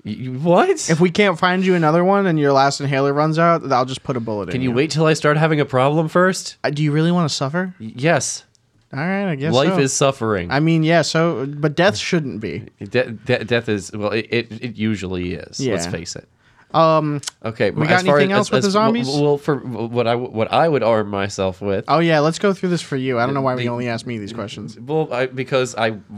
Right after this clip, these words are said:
Speaker 1: I thought it was interesting.
Speaker 2: All right, so what would you, uh, arm
Speaker 1: And you kept
Speaker 2: yourself with?
Speaker 1: elaborating.
Speaker 2: I d-, well, th-, th-, you asked me a question. What would you
Speaker 1: Exactly.
Speaker 2: arm yourself
Speaker 1: I
Speaker 2: with?
Speaker 1: would arm myself with probably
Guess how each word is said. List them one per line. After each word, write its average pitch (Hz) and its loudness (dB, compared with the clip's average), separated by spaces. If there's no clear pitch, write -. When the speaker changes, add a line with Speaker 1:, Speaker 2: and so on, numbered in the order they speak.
Speaker 1:
I 101 -10
thought 95 -2
it 104 -4
was 113 -4
interesting. 117 -2
Speaker 2:
All 135 2
right, 117 0
so 147 -4
what 175 0
would 160 0
you, 143 2
uh, 135 0
arm - 0
Speaker 1:
And 120 2
you 120 0
kept 120 -2
Speaker 2:
yourself 120 0
with? 123 2
Speaker 1:
elaborating. 101 0
Speaker 2:
I 117 -8
d-, 135 -12
well, 160 -4
th-, 135 -10
th-, 120 -8
you 120 -6
asked 156 -4
me 175 -6
a 170 -6
question. 180 -12
What 185 2
would 214 0
you 202 0
Speaker 1:
Exactly. 196 2
Speaker 2:
arm 160 2
yourself 123 -4
Speaker 1:
I 113 0
Speaker 2:
with? 135 0
Speaker 1:
would 139 0
arm 127 -2
myself 95 -4
with 101 -6
probably 120 -2